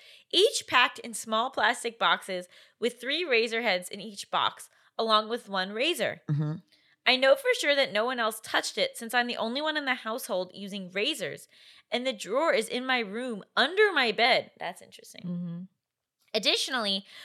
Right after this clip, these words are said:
Speaker 1: I have drug paraphernalia in one part of the drawer, which is quite visible. If either of my parents opened it, they would have noticed it for sure. Okay, that's <laughs> interesting.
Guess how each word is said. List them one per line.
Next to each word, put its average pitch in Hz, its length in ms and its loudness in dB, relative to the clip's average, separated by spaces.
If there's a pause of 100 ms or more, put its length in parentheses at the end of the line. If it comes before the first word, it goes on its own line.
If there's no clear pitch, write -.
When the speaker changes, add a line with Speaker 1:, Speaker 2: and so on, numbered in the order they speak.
(120)
Speaker 1:
I 233 100 6
have 262 260 6
drug - 360 6
paraphernalia 175 880 0
in 196 160 -2
one 185 200 0
part 180 200 0
of 175 120 -6
the 170 60 -16
drawer, 170 420 -4
which - 180 -10
is 226 100 -14
quite - 460 -2
visible. 190 520 -6 (460)
If 240 220 0
either 359 240 2 (160)
of 415 60 -6
my 339 120 4
parents 294 400 0
opened 254 380 0
it, 180 240 4
they 220 100 0
would 240 160 2
have 214 140 -2
noticed 214 440 0
it 233 140 -2
for 202 300 -4
sure. - 440 -6 (840)
Okay, 190 320 -10
that's - 200 -12
<laughs> - 20 -20
interesting. - 480 -8